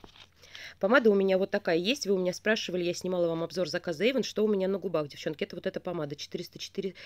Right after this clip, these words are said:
четыреста четыре семьдесят, коричнево-бордовый. Вот. Вот это она была на губах. Мне нравится. Очень похожи вот эти помады на помады Vivienne Sabo. По качеству, по стойкости.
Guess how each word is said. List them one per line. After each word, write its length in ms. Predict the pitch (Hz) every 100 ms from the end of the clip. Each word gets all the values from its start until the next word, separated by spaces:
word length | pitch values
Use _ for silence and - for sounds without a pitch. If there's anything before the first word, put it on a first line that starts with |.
| - - - -
четыреста 560 | 208 - 233 196 -
четыре 280 | - - 247
семьдесят, 600 | - 208 160 151 - 156
коричнево-бордовый. 920 | - 175 190 - 175 160 170 156 147
Вот. 240 | 151 165 - _ _ _ _ _
Вот 140 | -
это 180 | - -
она 220 | 175 165
была 200 | 147 151
на 120 | 147 139
губах. 500 | 156 147 147 233 - _ _ _ _ _ _ _ _ - -
Мне 160 | - 196
нравится. 400 | 180 151 175 202
Очень 160 | 208 -
похожи 320 | 180 202 160
вот 100 | 175
эти 160 | 170
помады 360 | - 170 220 226
на 80 | 185
помады 320 | 165 180 196
Vivienne 300 | 160 165 190
Sabo. 460 | - 160 139 143 147 - - - -
По 100 | 170
качеству, 460 | 160 240 - - 160
по 160 | -
стойкости. 680 | 170 - 247 247 - - 175